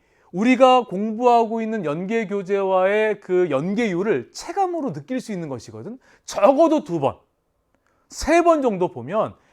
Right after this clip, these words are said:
여러분들이 직접 느낄 수 있을 거예요. "아, 이거 수능 특강에서 봤던 건데, 수능 완성에서 봤던 건데." 그러면서 더 극대화된 효과를 누릴 수 있을 것입니다.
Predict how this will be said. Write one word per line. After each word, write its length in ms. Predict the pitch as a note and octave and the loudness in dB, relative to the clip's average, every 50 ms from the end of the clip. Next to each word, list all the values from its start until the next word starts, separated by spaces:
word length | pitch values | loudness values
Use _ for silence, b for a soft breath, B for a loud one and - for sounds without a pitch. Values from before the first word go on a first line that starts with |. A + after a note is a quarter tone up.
| b b | b b
여러분들이 460 | B2+ C3 D3+ E3+ E3+ F#3 F#3 F#3 - | -8 -4 -2 -2 -2 -4 -8 -10 -8
직접 320 | - A#3 G#3 - C4 D#3+ | -8 -8 -6 -4 -6 -6
느낄 260 | C3 E3 - - A3 F#3+ | -6 -8 -8 -8 -10 -8
수 100 | - D3+ | -8 -10
있을 220 | B2 - - B2 | -10 -10 -12 -16
거예요. 200 | - A2 F#2+ F2+ b b b b | -14 -16 -18 -18 b b b b
"아, 200 | b F#3 G#3+ B3 | b 6 6 6
이거 200 | A3 A3 B3 C4 | 6 4 0 -2
수능 240 | - - D#4+ E4 D4 | -4 -4 -8 -8 -8
특강에서 360 | - - - C#4 A#3+ G#3 D#3+ | -8 -8 -6 -6 -6 -6 -8
봤던 360 | - - B2 - - F3 E3 | -10 -14 -16 -14 -14 -14 -14
건데, 300 | C3+ A2 G2 F#2 F#2 F2 b b b b b | -14 -16 -16 -18 -20 -20 b b b b b
수능 260 | - - D#4+ E4+ D4 | -6 -4 0 2 4
완성에서 520 | G3 D3+ D#3 G3+ F#3+ B3 A#3+ A3+ G#3 E3+ D#3 | 4 2 2 0 -4 -6 -6 -6 -8 -10 -12
봤던 340 | B2 A2+ - - D#3+ D#3 | -16 -16 -16 -16 -16 -16
건데." 320 | C#3 A2 F#2 F#2 G2 F#2 _ _ _ _ _ _ _ | -16 -18 -18 -18 -20 -20 _ _ _ _ _ _ _
그러면서 460 | - - F3 F#3 F3+ E3+ D#3 F#3+ G3 B B B B | -8 -2 -2 0 0 -2 -4 -6 -8 B B B B
더 160 | - E3+ D#3 | -4 -4 -4
극대화된 640 | - E3+ - _ - B3+ A#3 G#3+ G3+ F3 D3+ E3+ E3 | -4 -8 -10 _ -2 0 2 2 2 0 0 -4 -10
효과를 500 | D#3+ F3+ F#3+ F3+ - D3+ C3+ B2+ C#3 C3 | -10 -12 -14 -12 -8 -8 -6 -6 -6 -8
누릴 220 | A2+ A#2 A#2 B2 B2 | -8 -10 -12 -12 -12
수 160 | A#2+ - B2+ | -14 -14 -14
있을 320 | A2 A2 - - D3 C#3 | -14 -14 -14 -14 -14 -12
것입니다. 680 | C#3+ D3 C3 - - D3 C3 A2+ G#2 A2 G#2+ G#2 F#2 _ | -12 -12 -14 -14 -14 -16 -16 -14 -12 -10 -10 -10 -12 _